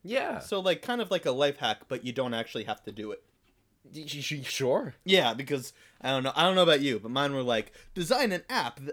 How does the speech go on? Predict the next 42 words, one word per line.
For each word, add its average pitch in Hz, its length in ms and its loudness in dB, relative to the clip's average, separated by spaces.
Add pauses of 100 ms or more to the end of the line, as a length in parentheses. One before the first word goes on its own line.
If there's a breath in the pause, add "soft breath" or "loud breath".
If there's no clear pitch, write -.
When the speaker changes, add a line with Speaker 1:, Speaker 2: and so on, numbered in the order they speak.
Speaker 2:
we'll 123 280 -6
talk 143 260 -2
about 123 220 0
them 107 300 -10
more 127 240 -4
in 110 80 -4
detail, 110 320 -6
but 117 120 -6
I'm 135 120 -4
like, 120 160 -8
"I, 139 160 -10
I 135 80 -14
don't 139 140 -12
know 107 80 -14
how 107 140 -20
to 107 80 -14
design 104 380 -12
an 98 120 -12
app." 104 300 -12 (100)
Speaker 1:
No, 139 160 4
I 135 120 4
know 143 100 0
what 127 140 -2
you 98 60 -8
mean. 87 200 -8
I 120 60 -4
Speaker 2:
Yeah. 113 60 -2
Speaker 1:
know 101 60 -6
what - 80 -16
you 92 60 -18
mean. 82 100 -18 (380)
Speaker 2:
I 139 80 -8
can't, 123 280 -4
I 117 100 -2
can't. 110 360 -8 (300)
Speaker 1:
Mine 175 420 2
were 175 80 2
definitely 131 480 -2
more 104 200 -2
practical, 143 880 -4
Speaker 2:
Mm-hmm. 143 500 -8
Speaker 1:
um, 98 580 -2